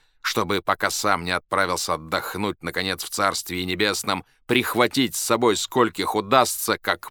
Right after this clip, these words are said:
понял. Это французские гусары и кирасиры.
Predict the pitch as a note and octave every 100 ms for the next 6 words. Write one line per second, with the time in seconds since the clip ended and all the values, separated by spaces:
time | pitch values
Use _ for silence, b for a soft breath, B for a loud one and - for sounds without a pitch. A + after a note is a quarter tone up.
0 | _ - E2 D#2 D#2 - _ _ _ _
1 | _ _ E2 G#2 F#2 - F#2+ E2+ - F#2+
2 | - - F2 D#2+ F2 - G2+ G2 F2+ E2+
3 | - E2 E2 - - - - -